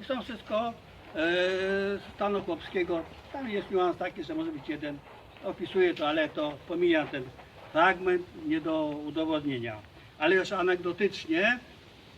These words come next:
e, oczywiście nie ma na to dokumentu, bo nie ma, ale, e, nazwisko Leczkowskie jest bardzo rzadkie w Polsce. E,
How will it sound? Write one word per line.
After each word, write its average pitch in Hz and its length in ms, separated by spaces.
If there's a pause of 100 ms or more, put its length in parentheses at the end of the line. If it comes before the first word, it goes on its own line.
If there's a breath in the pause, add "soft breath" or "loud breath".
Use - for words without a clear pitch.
e, 285 40 (1600)
oczywiście 202 280
nie 196 120
ma 190 100
na 175 160
to 175 140
dokumentu, 165 600
bo 127 160
nie 120 140
ma, 208 220
ale, 160 280
e, 170 40 (1200)
nazwisko 180 440
Leczkowskie 165 580
jest 143 120
bardzo 156 260
rzadkie 143 460
w - 20
Polsce. 185 680 (760)
E, 156 40